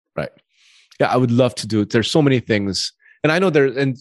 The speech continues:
and maybe some new technology companies, you know, the, the, some of that stuff. Like you, one of your predictions, I think, was M and A really, you know, amps up and no one was making all these acquisitions. Can we get a couple of those guys on the podcast and start, you know, asking them what's up?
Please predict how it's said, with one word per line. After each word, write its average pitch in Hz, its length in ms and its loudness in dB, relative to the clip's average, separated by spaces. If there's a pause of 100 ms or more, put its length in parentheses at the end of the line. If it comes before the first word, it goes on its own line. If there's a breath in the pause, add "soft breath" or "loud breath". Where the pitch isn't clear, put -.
(100)
and 165 120 0
maybe 196 220 2
some 196 180 -2
new 196 120 -2
technology - 580 -4
companies, 135 540 -4
you 135 60 -2
know, 110 120 0
the, 107 200 -4
the, 110 180 -14
some 120 200 -4
of 107 100 -4
that 110 180 0
stuff. 123 420 -2 (560 soft breath)
Like 123 160 0
you, 127 460 0
one 139 200 0
of 135 120 0
your 151 80 4
predictions, 131 580 -2
I 98 80 0
think, 101 180 -8
was 95 180 -2
M 98 140 0
and 101 80 0
A 98 140 0 (140)
really, 95 280 0 (160)
you 113 120 -6
know, 90 100 -2
amps 87 380 -6
up 120 340 0
and 80 240 -2 (480 soft breath)
no 110 140 2
one 113 120 2
was 101 220 -4
making 98 260 -4
all 92 100 -2
these 92 180 -8
acquisitions. 110 580 -4
Can - 80 -4
we 120 80 4
get 131 120 0
a - 60 -6
couple 123 300 -2
of 98 80 -2
those 120 220 0
guys 120 260 -2
on 135 80 -6
the 131 60 -8
podcast 147 680 -6
and 80 180 -4 (960 soft breath)
start, 98 360 -2
you 120 80 -2
know, 104 80 -2
asking 110 520 -4
them 110 180 -2
what's 104 200 -4
up? 147 220 -2